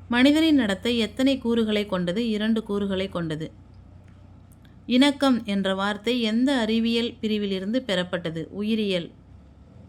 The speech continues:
தற்காப்பு நடத்தைகளை மேற்கொள்வதன் மூலம் ஒருவர் பெறுவது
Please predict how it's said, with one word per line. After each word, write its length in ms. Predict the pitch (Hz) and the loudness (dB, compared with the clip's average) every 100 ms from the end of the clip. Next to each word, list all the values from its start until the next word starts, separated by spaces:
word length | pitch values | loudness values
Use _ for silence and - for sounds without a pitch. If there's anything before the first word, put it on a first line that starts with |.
| - - - - - - - - - | -20 -20 -20 -20 -20 -20 -20 -20 -12
தற்காப்பு 460 | - 240 320 320 330 | -6 -2 0 0 2
நடத்தைகளை 500 | 285 262 247 233 240 | 2 2 0 2 0
மேற்கொள்வதன் 640 | 220 220 226 233 226 214 | 0 0 0 0 2 0
மூலம் 380 | 196 190 208 233 | -2 -2 -2 -4
ஒருவர் 400 | 202 202 196 185 | -2 -2 -2 -2
பெறுவது 560 | 190 202 214 180 240 | -2 -2 -2 0 -2